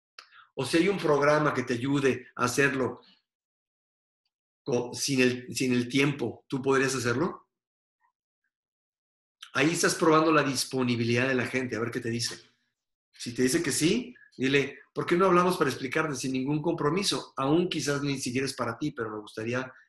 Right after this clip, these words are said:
ver si se puede, si puedo ayudarte". Si te da otra excusa o algo, entonces le dices lo del uno al diez. "Oye, una cu-, cu-, curiosidad, del uno al diez, ¿cuál eres tú? El uno, odias esto y jamás lo harías",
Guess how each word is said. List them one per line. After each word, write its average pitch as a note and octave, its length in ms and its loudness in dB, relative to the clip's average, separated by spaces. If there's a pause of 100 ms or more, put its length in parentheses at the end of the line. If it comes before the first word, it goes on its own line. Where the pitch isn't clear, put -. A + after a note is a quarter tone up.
(540)
ver B2 280 2
si B2 120 -2
se B2 120 -2
puede, A#2 420 -2
si A#2 120 -10
puedo A2 200 -4
ayudarte". A2 460 -6 (380)
Si - 200 -6
te C#3+ 80 4
da C#3+ 120 8
otra F3+ 160 2
excusa D#3 500 2
o B2+ 100 0
algo, D3+ 320 0
entonces C3 360 -4
le C3 80 4
dices C3 220 -2
lo B2+ 120 2
del B2 160 2
uno C3+ 120 2
al B2+ 100 0
diez. B2+ 360 0 (220)
"Oye, D3 440 -2 (440)
una D#3+ 180 2
cu-, D#3 220 -2
cu-, - 160 -14
curiosidad, C3 480 0
del B2+ 140 0
uno D#3+ 140 2
al D#3 100 4
diez, F3 360 2
¿cuál C3+ 180 2
eres B2 180 -2
tú? G2 180 -12 (340)
El A#2+ 220 0
uno, G3 500 4 (260)
odias D#3 400 4
esto D3+ 200 0
y - 20 0
jamás B2+ 300 -2
lo B2+ 80 2
harías", C#3 500 -2